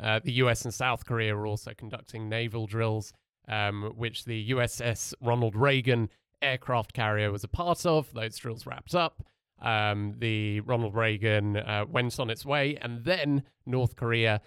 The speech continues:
launched its new, uh, intermediate range ballistic missile over Japan. That causes a lot of panic, obviously,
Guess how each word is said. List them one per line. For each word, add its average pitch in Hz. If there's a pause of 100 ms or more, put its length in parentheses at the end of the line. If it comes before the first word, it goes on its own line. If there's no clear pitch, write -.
(120)
launched 135
its -
new, 135
uh, 104
intermediate 139
range 117 (200)
ballistic 127
missile 110 (260)
over 110
Japan. 110 (220)
That -
causes 104
a 104
lot 107
of 98 (240)
panic, 123
obviously, 110